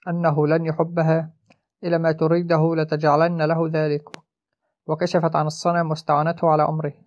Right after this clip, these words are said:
ثم أمرت بنزع ثيابه وألبسته الصوف،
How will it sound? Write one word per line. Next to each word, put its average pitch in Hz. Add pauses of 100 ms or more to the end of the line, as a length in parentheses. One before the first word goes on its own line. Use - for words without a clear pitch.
(120)
ثم 165
أمرت 165
بنزع 160
ثيابه 160
وألبسته 156
الصوف، 156